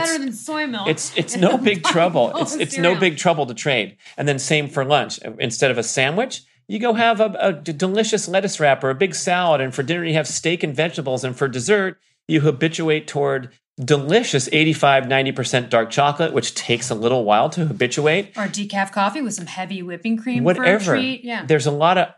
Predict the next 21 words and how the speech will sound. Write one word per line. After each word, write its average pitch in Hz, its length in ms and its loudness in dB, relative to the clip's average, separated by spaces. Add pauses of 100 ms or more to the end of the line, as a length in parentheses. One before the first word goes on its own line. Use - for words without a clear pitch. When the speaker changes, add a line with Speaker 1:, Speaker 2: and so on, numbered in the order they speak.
(160)
Speaker 1:
options 135 440 2
to - 140 -6
make 131 260 0
this - 300 -6
work 113 320 0
right. 104 320 2
And 117 100 -4
the 120 40 -4
people 180 320 0
that 139 100 4
I 117 80 4
talk 135 320 0
to 131 140 -2
that 139 120 -2
fail, 107 460 0
that 113 220 2
nice 120 260 -4
little 127 160 0
<laughs> - 200 -6
failure 127 360 2
group, 107 420 -2